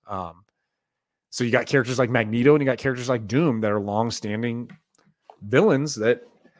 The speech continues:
there's a fear about them being brought in, in my opinion. So I don't know, man. I don't know what it is about Fantastic Four. It's just tough.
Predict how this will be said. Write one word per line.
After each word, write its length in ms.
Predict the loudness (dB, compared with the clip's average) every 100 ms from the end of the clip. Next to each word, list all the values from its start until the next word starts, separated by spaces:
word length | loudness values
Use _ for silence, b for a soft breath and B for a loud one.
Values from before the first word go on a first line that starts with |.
| b b b -6
there's 160 | -4
a 40 | -4
fear 280 | 0 2
about 220 | 2 0 -8
them 120 | -6
being 160 | -4
brought 220 | 0 0 2
in, 180 | -2
in 60 | -4
my 160 | -12 -14
opinion. 400 | -10 -12 -10 -16
So 320 | -10 -10 -10 _ -20 -20 _ _ _ _ _ -8
I 60 | -2
don't 120 | 0
know, 120 | 0 -2
man. 180 | -2
I 80 | -2
don't 140 | 0 0
know 80 |
what 140 | 0 0
it 100 | 0
is 200 | -4 -4
about 340 | -10 -10 -12 _ -12
Fantastic 460 | -10 -10 -12 -14
Four. 400 | _ -14 -12 -14 _ _ _ _ _ _ _ _ -12
It's 220 | -8 -8
just 260 | -8 -10
tough. 440 | -8 -8 -8 -14